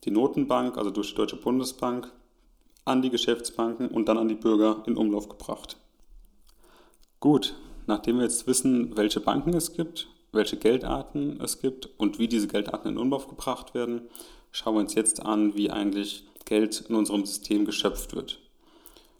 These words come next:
Und dazu haben wir wieder unsere beiden Akteure, also Geschäftsbank und Notenbank. Und wenn jetzt beispielsweise eine Geschäftsbank Bedarf an Geld hat, also eben eine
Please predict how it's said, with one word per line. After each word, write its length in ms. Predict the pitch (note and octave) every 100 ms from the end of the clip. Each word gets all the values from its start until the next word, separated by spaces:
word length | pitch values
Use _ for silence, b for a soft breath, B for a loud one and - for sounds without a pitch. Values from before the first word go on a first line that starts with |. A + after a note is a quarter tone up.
| b _
Und 260 | - G#2+ G2+
dazu 180 | A2 A#2
haben 80 | A2+
wir 120 | A2
wieder 120 | A2
unsere 300 | G#2+ G#2+ G#2
beiden 260 | G#2 G2+ G2+
Akteure, 400 | - C#3+ D#3 B2
also 140 | G#2
Geschäftsbank 720 | G#2+ - C3+ - - B2+ C3 -
und 260 | A2 G#2
Notenbank. 680 | - A#2+ D#3 D#3 C#3 C#3+ D#3 - B B B -
Und 80 |
wenn 80 | G#2+
jetzt 100 | G#2+
beispielsweise 560 | A#2 A#2+ A2 - G#2+ G2+
eine 160 | G2+
Geschäftsbank 880 | G2 G#2 D3+ D3+ - C#3+ C#3 C#3 -
Bedarf 320 | - A2 A#2+
an 100 | G#2
Geld 320 | G2+ B2+ C#3
hat, 280 | D#3 D#3 - - - -
also 180 | G#2 G2+
eben 100 | G#2
eine 460 | G2+ G2+ G2 F#2+